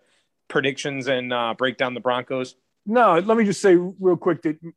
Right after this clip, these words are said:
Speaker 2: Malik Jackson, the D tackle, said that Myles Garrett, um, had a players-only defensive meeting again,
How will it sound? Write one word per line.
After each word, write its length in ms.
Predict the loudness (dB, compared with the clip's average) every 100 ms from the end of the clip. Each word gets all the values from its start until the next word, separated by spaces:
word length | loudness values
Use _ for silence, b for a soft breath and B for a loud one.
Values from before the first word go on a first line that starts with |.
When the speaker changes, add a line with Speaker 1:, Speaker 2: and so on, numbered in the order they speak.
| -6
Speaker 2:
Malik 260 | 0 0
Jackson, 480 | 2 2 2 -2 -8
the 80 | -8
D 200 | -6 -6
tackle, 360 | -2 -4 -4 -10
said 340 | -6 -2 0 -2
that 160 | -6
Myles 380 | -4 -2 -2 -4
Garrett, 380 | -4 -2 -2 -6 _ _ _ _
um, 380 | -8 -6 -6 -10 -8
had 180 | -4 -4
a 20 |
players-only 600 | -2 0 0 0 -4 -4
defensive 480 | -6 -6 -8 -10 -6
meeting 260 | -6 -4
again, 540 | -6 -4 -4 -4 -8